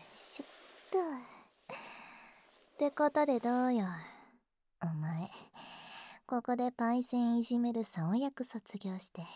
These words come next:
あたしのセフレにならね？うん。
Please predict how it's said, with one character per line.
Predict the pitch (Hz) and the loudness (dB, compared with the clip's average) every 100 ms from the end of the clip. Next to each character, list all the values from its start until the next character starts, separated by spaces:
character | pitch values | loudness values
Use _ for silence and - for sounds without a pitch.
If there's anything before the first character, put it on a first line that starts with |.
| - - - - - _ _ _ | -20 -20 -20 -20 -20 _ _ _
あ | 202 | -2
た | 202 208 | -2 -4
し | - | -2
の | 208 202 | -2 -2
セ | - | -4
フ | 196 233 | -4 0
レ | 233 | 2
に | 233 233 | 2 2
な | 233 | 0
ら | 233 | 0
ね？ | 220 208 247 302 - - - _ _ _ _ _ _ _ - | -2 -4 -6 -8 -12 -18 -20 _ _ _ _ _ _ _ -10
う | |
ん。 | 294 269 | -6 -6